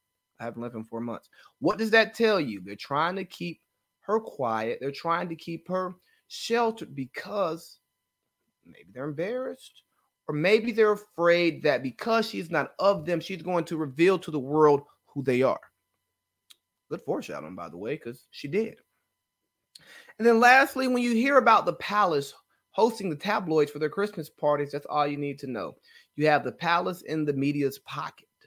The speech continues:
the pe-, the media in the palace's pocket. And, and, and there are words to the effect that they have to massage those relationships because there are things that they don't,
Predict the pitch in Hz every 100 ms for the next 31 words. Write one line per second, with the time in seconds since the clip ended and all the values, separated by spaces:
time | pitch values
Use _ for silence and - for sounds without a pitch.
0 | _ _ _ _ _ _ _ - 107 -
1 | 175 135 131 131 156 165 151 147 175 175
2 | 147 117 - - - 123 127 - 147 156
3 | 165 185 180 170 214 226 226 190 185 180
4 | 208 208 185 165 170 175 202 202 175 156
5 | - 180 185 185 180 175 151 156 208 220
6 | 156 - 147 _ 135 - 233 202 - -
7 | _ - _ - 151 151 202 214 226 160
8 | 170 156 139 180 151 156 170